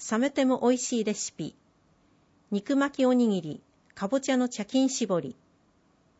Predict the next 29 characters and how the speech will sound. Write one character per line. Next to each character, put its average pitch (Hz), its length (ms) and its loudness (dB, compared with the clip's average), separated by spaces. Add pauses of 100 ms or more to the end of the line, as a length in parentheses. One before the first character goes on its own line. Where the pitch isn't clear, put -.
(260)
講 269 220 2
師、 - 320 -6 (420)
料 254 260 4
理 277 120 -2
研 254 260 2
究 240 260 -2
家、 165 220 -2 (540)
臼 208 240 -2
井 254 120 2
よ 214 100 2
し 262 160 -2
み 262 100 2
先 220 260 0
生。 - 320 -8 (1000)
参 262 320 -2
加 226 80 0
費、 175 320 -6 (280)
千 262 300 2
五 226 140 0
百 262 260 0
円 254 160 2
程 226 240 0
度。 - 180 -8 (600)
当 247 220 4
日 254 200 -8
集 247 280 -2
金。 143 340 -8 (1080)
定 262 200 4
員、 190 280 0